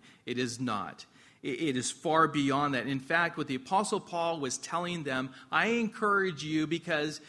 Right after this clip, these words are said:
your faith i-, is being revealed in this way,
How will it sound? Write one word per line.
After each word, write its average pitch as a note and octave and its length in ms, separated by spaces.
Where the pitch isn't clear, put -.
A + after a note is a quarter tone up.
your G#3 340
faith F#3+ 580
i-, - 40
is F3 260
being G#3 320
revealed F3+ 420
in E3+ 100
this E3 220
way, B2+ 280